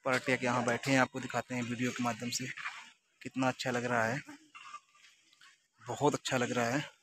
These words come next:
आप लोग सीधे शोभन सरकार के बाहर से दर्शन करें, क्योंकि अंदर से फ़ोटो खींचना सख्त मना है यहाँ पर।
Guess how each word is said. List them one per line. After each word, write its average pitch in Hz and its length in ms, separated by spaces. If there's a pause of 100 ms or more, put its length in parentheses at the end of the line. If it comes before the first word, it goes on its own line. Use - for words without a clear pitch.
(800)
आप 123 160
लोग 127 260
सीधे 120 340 (2500)
शोभन 131 280
सरकार 123 380
के 127 80
बाहर 120 260
से 135 100
दर्शन 127 240
करें, 123 220
क्योंकि 123 180
अंदर 123 220
से 127 140
फ़ोटो 117 280
खींचना 123 320
सख्त - 300
मना 120 220
है 120 160
यहाँ 113 160
पर। 123 140